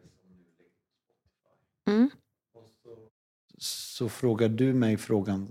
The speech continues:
Speaker 2: vill du jag ska svara bakåt eller framåt?
Speaker 1: Ja.
Speaker 2: Om du berättar framåt då?
Speaker 1: Mm. Då är det ett album, nytt album som är på gång nu. Och släpps i höst. Troligtvis september.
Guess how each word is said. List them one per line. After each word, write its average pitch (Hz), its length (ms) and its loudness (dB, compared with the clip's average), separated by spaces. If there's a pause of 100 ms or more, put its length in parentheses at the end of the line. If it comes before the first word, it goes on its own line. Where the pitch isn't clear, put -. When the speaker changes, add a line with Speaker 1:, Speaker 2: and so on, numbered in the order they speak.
(160)
Speaker 2:
vill 98 360 0
du 95 140 0
jag 92 120 -2
ska - 160 -18
svara 92 320 0
bakåt 87 400 -2
eller 101 140 0
framåt? - 560 -2 (140)
Speaker 1:
Ja. 208 220 6 (420)
Speaker 2:
Om 127 200 6
du 123 80 8
berättar 117 340 4
framåt 185 500 4
då? 82 120 -2 (440)
Speaker 1:
Mm. 269 220 8 (960)
Då 247 220 10
är 247 240 8
det 226 420 8 (140)
ett - 180 4
album, 233 640 8
nytt 240 260 6
album 254 460 6
som - 240 2
är 240 80 8
på - 200 2
gång 226 340 6
nu. 233 220 6 (1160)
Och 220 100 2
släpps - 520 0
i 214 160 4
höst. - 640 0 (240)
Troligtvis 214 500 0
september. 214 760 0